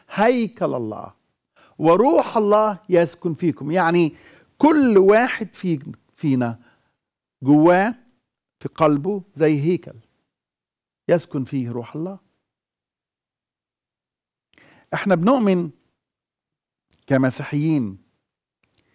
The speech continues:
انه، ان هناك شركة وعلاقة بين الانسان المؤمن والرب، وهناك ارتباط، ارتباط وثيق. الله في نعمته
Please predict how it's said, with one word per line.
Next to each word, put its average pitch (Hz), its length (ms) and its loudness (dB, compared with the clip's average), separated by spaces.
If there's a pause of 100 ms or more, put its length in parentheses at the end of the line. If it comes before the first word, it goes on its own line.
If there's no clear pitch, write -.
(840)
انه، 156 480 2 (460)
ان 160 100 0
هناك 208 320 2
شركة 220 640 0
وعلاقة 156 600 0
بين 170 280 -2
الانسان 160 480 -6
المؤمن 135 560 -2 (180)
والرب، 123 320 -4 (1700)
وهناك 214 420 0
ارتباط، 175 840 -2 (720)
ارتباط 165 640 -2
وثيق. 143 600 -6 (2250)
الله 214 380 4
في - 160 -6
نعمته 151 640 -4